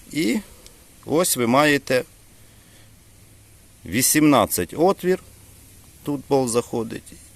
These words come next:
Зустрічно їх ставите і зажимаєте. І все, ви маєте практично рідний салінблок. Комбайн клас. Тільки є ще один нюанс.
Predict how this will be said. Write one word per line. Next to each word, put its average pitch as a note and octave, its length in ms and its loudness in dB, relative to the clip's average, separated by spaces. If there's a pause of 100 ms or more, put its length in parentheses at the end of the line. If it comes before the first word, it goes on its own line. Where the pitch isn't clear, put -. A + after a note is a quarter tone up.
(100)
Зустрічно A2+ 640 -4
їх E2 160 -4
ставите D#3 560 -4 (840)
і D#3 200 -2
зажимаєте. F#2 1400 -2 (280)
І - 60 -12
все, B2 280 -2 (140)
ви - 80 -8
маєте A2+ 500 -2 (340)
практично - 460 -4
рідний F2+ 260 -4
салінблок. D#2 600 -6 (640)
Комбайн F2+ 460 0
клас. - 480 -6 (1400)
Тільки D#3 200 2
є C#3 180 8
ще C#3 140 2
один B2+ 260 6
нюанс. F#2+ 460 4